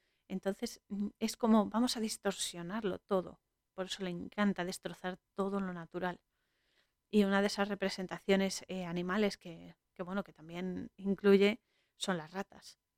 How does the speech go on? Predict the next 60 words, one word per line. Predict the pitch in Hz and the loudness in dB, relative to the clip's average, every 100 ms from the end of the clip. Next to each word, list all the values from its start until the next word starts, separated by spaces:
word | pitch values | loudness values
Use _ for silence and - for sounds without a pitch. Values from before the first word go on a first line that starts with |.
| _ _ - _ _ | _ _ -20 _ _
Pero | 175 175 | -6 -6
es | - | 0
una | 202 | 2
visión | 190 196 - - | 4 2 -4 -6
que, | 180 | -2
a | |
ver, | 175 190 | 0 0
las | 165 180 | -2 -4
ratas | 190 208 | -6 -4
como | - 196 | 0 0
animales | 185 180 214 | 2 0 2
no | 196 | 2
tienen | 170 170 180 | 2 -8 -4
culpa | 190 175 | -4 -2
de | 156 | -8
nada. | 170 180 - _ _ _ _ | -10 -12 -14 _ _ _ _
Es | 185 190 - _ | -2 -2 -10 _
el | - 180 | -12 -10
significado | - 190 190 - - 185 | -2 4 4 2 -4 -2
simbólico | 208 - 185 180 220 196 - | -2 2 2 4 2 -2 -6
que | 170 | -18
tiene. | - 175 165 165 _ _ _ _ _ _ _ | -8 -8 -8 -14 _ _ _ _ _ _ _
Pero | 175 170 - - | -2 0 -4 -6
es | 190 - | -6 -2
una | 190 | 0
visión | 185 202 - 196 214 269 _ _ | 0 -2 6 6 6 0 _ _
lo | 190 | -4
que | 190 | -4
está | - 180 | -4 -6
teniendo | 175 180 190 | -4 -6 -2
Maggie | 208 220 240 | 4 6 4
porque | 233 196 | 0 -4
sigue | 185 180 180 | -6 -6 -8
sentada | - 175 170 170 170 165 | -8 -10 -8 -6 -4 -6
ante | 170 175 | -10 -6
el | |
ordenador, | 175 170 170 170 196 | -6 -6 -10 -8 -4
no | 208 180 | -2 -2
ha | |
ido | 160 | -6
a | 165 | -4
la | |
habitación | 175 180 - 202 | -4 -4 -4 -4
de | 202 | -2
la | 220 | 4
niña, | 240 269 | 8 8
pero | - 190 | 6 -2
justo | - 220 - | 0 -4 -2
un | 208 | -2
segundo | 185 180 190 | -2 -2 -2
después | 226 - 233 - - | -4 -4 -4 -4 -8
sí | - - 220 | -6 -2 0
la | 208 190 | 0 0
niña | 190 196 208 | 0 2 0
empieza | 190 185 175 | -4 -10 -12
a | |
gritar | 180 175 180 | -10 -10 -6
y | 190 | -4
la | 175 156 | -4 -6
llama. | 170 180 - | -4 -6 -6